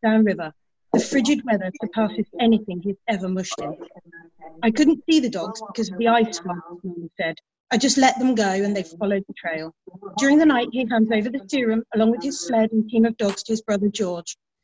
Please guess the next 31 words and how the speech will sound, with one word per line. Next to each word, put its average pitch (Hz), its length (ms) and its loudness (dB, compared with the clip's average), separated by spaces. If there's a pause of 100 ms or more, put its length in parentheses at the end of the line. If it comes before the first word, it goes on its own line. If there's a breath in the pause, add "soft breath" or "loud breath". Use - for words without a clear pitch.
(140)
who 247 80 2
travels 226 380 2
the 220 100 -6
next 220 320 0
leg 180 220 -4 (160)
to 185 60 -14
Bishop 185 280 -6
Mountain. 170 480 -10 (640)
Two 247 300 2
new 233 260 0
cases 214 460 -2
of 214 140 -4
diphtheria 190 600 -4
are 185 40 -8
reported. 170 600 -10 (640)
As 240 120 0
the 294 80 2
dog 285 240 2
sled 277 300 -2 (160)
teams 254 320 2
race 240 240 -2
west, 175 420 -6
roadhouse 226 480 2
owners 208 280 0
provide 214 400 -6
periodic 247 440 -2
updates - 480 -6
by 208 120 0
telegram 196 560 -2
wherever 190 320 -2
possible. 165 500 -14